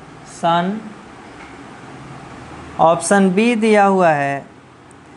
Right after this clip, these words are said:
ग्रैंडसन, ग्रैंडसन, ऑप्शन सी दिया हुआ है,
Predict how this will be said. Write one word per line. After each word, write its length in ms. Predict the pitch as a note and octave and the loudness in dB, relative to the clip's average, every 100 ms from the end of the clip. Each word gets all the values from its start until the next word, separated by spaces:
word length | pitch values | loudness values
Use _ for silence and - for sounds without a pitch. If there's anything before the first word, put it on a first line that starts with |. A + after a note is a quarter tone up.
| - - D#3 D3 | -20 -18 -14 -4
ग्रैंडसन, 680 | D#3+ F3 E3+ - G3 G#3 G#3 - - - - - - - - - - - - - - - - - - - - - - - - - - - - - C2+ - - - - - - - - - - - - - - - D3 | -2 -2 -4 -2 -2 -2 -10 -16 -20 -20 -20 -20 -20 -20 -20 -20 -20 -20 -20 -20 -20 -20 -20 -20 -20 -20 -20 -20 -20 -20 -20 -20 -20 -20 -20 -20 -20 -18 -18 -18 -20 -18 -18 -18 -18 -18 -18 -18 -16 -16 -14 -10 -4
ग्रैंडसन, 760 | D3+ D#3+ E3 - F#3+ G3+ G#3 G#3+ - - - - - - - - - - - - | 0 0 0 0 2 2 -2 -12 -16 -20 -20 -20 -20 -20 -20 -20 -20 -20 -14 0
ऑप्शन 420 | E3 E3 - G3 | 2 2 2 2
सी 320 | F#3 A3+ A#3+ A#3 | 2 0 0 2
दिया 300 | A3+ A3 G3+ | 4 4 4
हुआ 240 | F#3+ E3+ | 4 4
है, 260 | D#3 D3 | 2 0